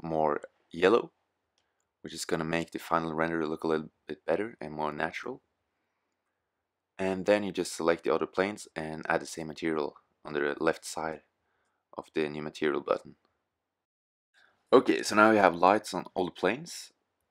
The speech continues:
and I'm gonna start adding some materials before I show you how to actually remove the lights or remove the emitters without losing the lights. That's the basic point. Okay, so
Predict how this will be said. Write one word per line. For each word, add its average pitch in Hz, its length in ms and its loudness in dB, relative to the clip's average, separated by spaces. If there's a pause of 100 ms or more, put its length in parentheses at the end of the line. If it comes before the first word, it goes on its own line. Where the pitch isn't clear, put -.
(140)
and 98 260 -2
I'm 92 140 -2
gonna 90 180 0
start 90 320 2
adding 87 220 0
some 85 100 -8
materials 98 480 0
before 85 260 -6
I 80 60 -4
show 87 220 -2
you 82 100 0
how 82 240 -2 (160)
to 80 240 -2 (960)
actually 80 560 -2 (320)
remove 78 320 -6
the 104 100 -2
lights - 540 -4 (320)
or - 200 2
remove 78 380 -4
the 76 260 -2
emitters 78 600 -2 (500)
without 71 440 2
losing 71 380 -6
the 69 120 -6
lights. - 540 -10 (320)
That's - 160 -20
the - 40 -16
basic - 300 -12
point. - 440 -10 (1160)
Okay, - 220 -4
so - 180 -4